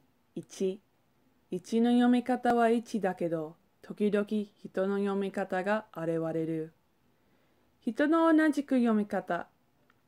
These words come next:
多分、一人で人がいれば寂しいになるので、特別時間だけ人を使う。特別事情では人間は一人になりたいのだ。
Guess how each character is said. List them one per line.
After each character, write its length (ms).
多 240
分、 400
一 240
人 120
で 320
人 260
が 160
い 60
れ 140
ば 320
寂 280
し 200
い 20
に 160
な 160
る 100
の 160
で、 320
特 260
別 460
時 100
間 340
だ 140
け 400
人 480
を 200
使 420
う。 120
特 260
別 280
事 140
情 300
で 100
は 320
人 320
間 240
は 320
一 260
人 160
に 160
な 160
り 140
た 220
い 60
の 140
だ。 200